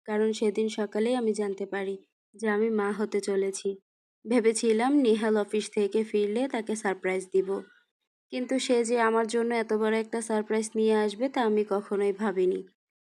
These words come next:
দরজা খুলে যখন তার পাশে বউ বেশে একটা মেয়েকে দেখি, তখন আমার বুঝতে একটু অসুবিধা হয়নি যে মেয়েটা কে। তবুও বোকার মতো প্রশ্ন করেছিলাম, "কে এই মেয়েটা?"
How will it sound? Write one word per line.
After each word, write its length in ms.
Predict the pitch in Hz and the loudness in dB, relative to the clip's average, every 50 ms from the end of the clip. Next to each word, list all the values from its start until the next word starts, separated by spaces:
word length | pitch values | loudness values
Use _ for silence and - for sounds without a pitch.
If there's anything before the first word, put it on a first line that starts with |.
| _ _ | _ _
দরজা 340 | 214 220 220 214 208 226 220 | 0 2 2 2 2 2 0
খুলে 380 | 220 220 - 226 220 220 233 247 | 0 0 0 2 2 2 2 0
যখন 340 | - 247 226 - 240 220 220 | 0 -2 -2 -2 -2 -2 -2
তার 180 | - 214 208 | -2 -4 -4
পাশে 380 | 202 - 202 208 214 - 220 214 | -2 0 -2 0 0 0 -2 0
বউ 260 | 202 208 214 208 208 | 0 2 2 2 2
বেশে 300 | 196 208 208 214 - 220 | 2 2 0 0 0 0
একটা 260 | 214 208 208 - 214 | -2 -2 -2 -2 -2
মেয়েকে 420 | 202 208 208 208 208 202 - 214 208 | 0 2 2 2 2 2 0 0 2
দেখি, 460 | 196 202 214 214 - - 247 277 302 - - _ _ _ _ _ _ _ _ - | 2 2 0 -2 -4 -4 -4 -4 -4 -6 -12 _ _ _ _ _ _ _ _ -6
তখন 260 | 247 262 262 277 269 | -4 0 2 2 4
আমার 220 | 269 269 269 269 262 | 4 4 4 4 2
বুঝতে 340 | 226 247 247 247 - - | 0 -2 -4 -2 0 2
একটু 360 | 262 240 254 - - - 240 247 | 2 2 0 -4 -6 -2 0 0
অসুবিধা 500 | 240 233 226 - 233 214 220 208 214 220 | 0 0 -2 -2 -2 -2 0 0 0 0
হয়নি 420 | 214 226 202 196 190 190 190 190 | 0 0 0 2 4 4 4 4
যে 140 | 196 208 190 196 | 4 2 2 2
মেয়েটা 340 | 196 196 196 190 196 190 | 2 0 0 0 -2 -2
কে। 280 | 196 196 - 175 170 - - - _ _ _ _ _ _ _ _ _ _ _ - | -4 -2 -2 -2 -2 -4 -6 -12 _ _ _ _ _ _ _ _ _ _ _ -4
তবুও 320 | 254 247 240 269 277 269 | -4 0 2 2 2 4
বোকার 360 | 240 247 240 233 - 247 247 | 4 2 2 2 2 2 2
মতো 200 | 254 254 247 262 | 0 0 -2 -2
প্রশ্ন 340 | 254 233 220 214 - 220 214 | -2 -2 -2 0 0 -2 0
করেছিলাম, 760 | 208 214 202 202 190 196 - 214 196 190 180 190 196 196 202 196 - _ _ | 0 0 0 0 0 -2 0 0 2 2 2 0 -2 -4 -8 -10 -14 _ _
"কে 140 | 262 262 247 | 0 2 4
এই 140 | 214 202 | 4 4
মেয়েটা?" 480 | 202 202 202 196 196 196 214 214 233 269 | 4 4 4 2 2 0 -2 -2 -4 -4